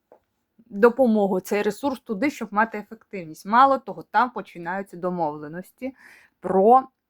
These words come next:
лінію розмежування. Про ось це, де буде ця лінія розмежування, починається домовленості,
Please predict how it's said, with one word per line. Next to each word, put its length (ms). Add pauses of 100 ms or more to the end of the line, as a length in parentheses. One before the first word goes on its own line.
(120)
лінію 380
розмежування. 720 (1080)
Про 440
ось 160
це, 220
де 140
буде 260
ця 160
лінія 220
розмежування, 640
починається 1000
домовленості, 1000